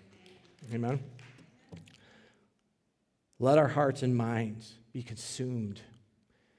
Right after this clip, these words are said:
with the thoughts of God and his word. There's a life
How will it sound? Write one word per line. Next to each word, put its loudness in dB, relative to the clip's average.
with -2
the -2
thoughts -6
of -8
God -4
and -6
his -8
word. -8
There's 6
a 6
life 6